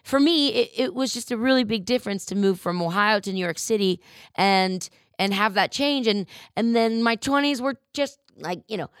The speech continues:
God, Jesus and God were, like, not super ever present in the forefront of my mind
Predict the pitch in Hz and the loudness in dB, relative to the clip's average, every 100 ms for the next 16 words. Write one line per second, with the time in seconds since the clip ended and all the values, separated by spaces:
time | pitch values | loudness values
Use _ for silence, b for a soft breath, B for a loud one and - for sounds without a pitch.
0 | b b 202 160 294 294 285 190 190 330 | b b -6 2 6 6 4 0 4 4
1 | 294 277 226 226 208 202 156 214 226 - | 4 2 2 2 2 0 -2 2 2 2
2 | - 247 247 185 147 202 220 170 - 214 | 2 4 2 0 0 2 0 -4 -4 0
3 | 214 214 214 190 214 202 151 - 247 226 | 0 0 -4 -2 0 0 -2 0 2 2
4 | 214 208 190 180 185 214 185 | 0 0 2 2 4 4 4